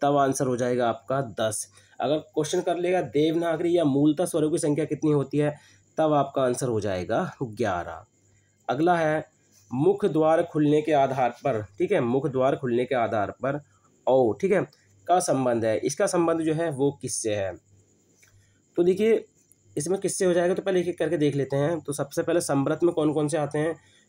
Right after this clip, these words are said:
तो इसमें हो जाएगा छोटी ई, बड़ी ई, ठीक है, छोटा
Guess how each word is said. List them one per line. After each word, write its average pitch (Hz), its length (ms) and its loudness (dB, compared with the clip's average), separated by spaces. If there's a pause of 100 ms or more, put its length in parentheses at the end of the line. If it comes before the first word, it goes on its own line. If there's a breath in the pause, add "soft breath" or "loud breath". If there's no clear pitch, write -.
(140)
तो 165 80 2
इसमें 180 220 2
हो 156 120 2
जाएगा 139 360 2
छोटी 131 540 0 (200)
ई, 165 240 2 (220)
बड़ी 120 320 4 (200)
ई, 175 260 0 (140)
ठीक 180 120 0
है, 175 140 0 (360 soft breath)
छोटा 135 520 0